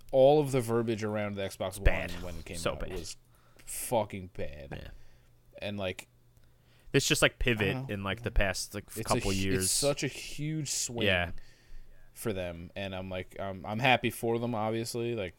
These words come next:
Speaker 1: as somebody that, you know, was so primarily an Xbox player for a very long time. Like, you know,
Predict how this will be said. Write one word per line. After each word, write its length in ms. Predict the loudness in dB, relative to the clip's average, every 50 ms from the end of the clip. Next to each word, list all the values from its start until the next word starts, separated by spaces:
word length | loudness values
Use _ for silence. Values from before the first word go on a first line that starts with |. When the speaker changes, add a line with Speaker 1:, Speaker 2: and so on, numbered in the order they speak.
| -10 -8
Speaker 1:
as 160 | -6 -6 -6
somebody 280 | -6 -6 -6 -6 -6 -6
that, 200 | -4 -4 -6 -6 -8 -14 -20 -20 -20 _ _ -20 -20 _ -12
you 100 | -10 -8
know, 220 | -8 -8 -8 -10 -12 -16 -20 -20 -20 _ _ _ _ _ _ -20 -18 -10
was 160 | -8 -8 -4 -4
so 260 | -4 -4 -4 -6 -8 -12 -18 -20 -20 -20 -20 -20 -20 -20 -8 _
primarily 520 | 2 2 2 2 2 0 0 0 0 -2
an 60 | -4 -4 -6
Xbox 340 | -6 -6 -6 -6 -6 -8 -8
player 380 | -6 -6 -4 -4 -4 -4 -6
for 260 | -6 -6 -6 -6 -6
a 60 | -6 -6
very 160 | -6 -6 -6
long 200 | -6 -8 -8 -10
time. 400 | -8 -8 -6 -6 -6 -6 -8 -8
Like, 260 | -10 -10 -12 -14 -18 -20 -20 -20 -20 -20 -20 -20 -20 -20 -20 -20 -20 -20 -20 _ -20 _ _ -8
you 80 | -6
know, 140 | -6 -6 -6